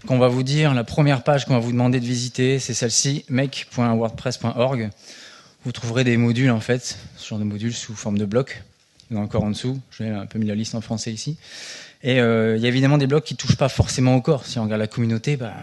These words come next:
c'est pas, c'est pas, ça touche pas le corps, la communauté. Aujourd'hui, euh, bah, on est en communauté et on touche pas au corps de WordPress. Alors,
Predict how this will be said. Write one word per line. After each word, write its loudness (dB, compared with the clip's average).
c'est -10
pas, -18
c'est -16
pas, -16
ça -12
touche -14
pas -2
le 2
corps, 0
la -2
communauté. -2
Aujourd'hui, 2
euh, -2
bah, -4
on -2
est 2
en 2
communauté 0
et -2
on -2
touche -8
pas -2
au 0
corps -8
de -6
WordPress. -12
Alors, 2